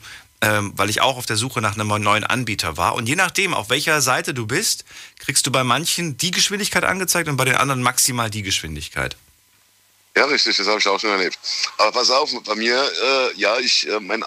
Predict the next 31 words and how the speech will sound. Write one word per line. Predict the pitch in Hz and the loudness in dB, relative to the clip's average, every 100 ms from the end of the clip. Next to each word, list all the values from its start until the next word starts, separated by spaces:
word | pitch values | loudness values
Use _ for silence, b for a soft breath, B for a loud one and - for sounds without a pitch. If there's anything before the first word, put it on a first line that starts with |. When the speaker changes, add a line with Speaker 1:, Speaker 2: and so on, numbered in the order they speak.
| 69 | -2
Speaker 2:
mein | 101 | -2
Router | 90 135 143 151 | -2 -2 0 2
war | 113 | 2
halt | 101 - | 0 0
auch | 98 | -2
uralt. | 95 98 80 85 69 B B B B B | 0 0 0 0 -2 B B B B B
Das | - 110 | 0 2
war | 135 | 2
eigentlich | 117 127 117 | 2 0 0
der | 113 | 0
Grund, | - 139 | -2 0
warum | 139 131 | 0 0
ich | - | 0
nochmal | 110 107 | 0 0
in | 104 | 0
den | 90 | 2
Telekom-Laden | 110 143 143 123 113 110 | 2 0 0 2 0 0
bin. | 98 87 | -4 -4
Ich | 87 | -2
hab | 101 | 0
gesagt, | - 110 - | 0 0 0
hier, | 104 120 | 0 -2
mein | 123 113 110 113 113 | -2 -6 -6 -2 -2
Router | 101 117 127 135 | 0 -2 0 2
taugt | 107 113 | 0 0
nichts | 107 - | -4 -2
mehr, | 104 | 0
ich | - | 0
möchte | 110 | 0
gerne | 98 98 | 0 0
neue. | 92 107 | 0 0